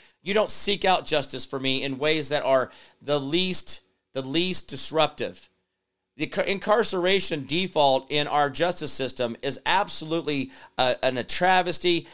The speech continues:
It's an assault to the liberty. It's assault to the republic. It should not happen. Should not happen, ever. So be mindful of that, guys, that there's a lot of people out there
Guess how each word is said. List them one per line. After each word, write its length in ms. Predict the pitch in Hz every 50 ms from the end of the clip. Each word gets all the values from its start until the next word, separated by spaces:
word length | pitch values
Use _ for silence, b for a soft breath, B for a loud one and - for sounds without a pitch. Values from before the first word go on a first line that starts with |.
| B
It's 180 | B 127 - -
an 80 | 135 127
assault 500 | 113 - - - 180 180 180 190 185 -
to 160 | 170 160 147
the 200 | 127 131 139 143
liberty. 480 | 151 156 147 165 151 156 156 151 143 B B B
It's 100 | - -
assault 400 | 131 - - - 165 175 180 175
to 80 | - 180
the 80 | 175
republic. 560 | 160 160 147 - 147 147 139 143 143 139 139 B B B B
It 360 | - - 131 127 - - -
should 520 | - - - - - 196 190 190 185 175 170 B B B
not 440 | - 120 139 156 151 151 156 151 - B B B
happen. 580 | B - 156 143 131 - - 107 92 76 - - - _ _ _ _ _ _ _ _
Should 260 | - - 185 196 185
not 160 | 185 180 160
happen, 320 | 151 147 123 110 - 82 - _ _ _ _ _ _
ever. 360 | - 165 170 143 120 98 - - _ _ _ _ _ _ _ _ _ _ _ _ _ _
So 140 | - - 139
be 160 | 113 160 185
mindful 420 | 190 190 185 175 165 - - 147 131
of 80 | 120
that, 180 | 98 113 104 95
guys, 320 | 113 113 110 107 107 101
that 100 | 95 117
there's 200 | - 139 143 135
a 60 | 131 123
lot 220 | 123 135 151 165
of 60 | 165
people 300 | - 175 160 135 143 143
out 240 | 151 151 147 135 -
there 260 | 120 113 104 101 98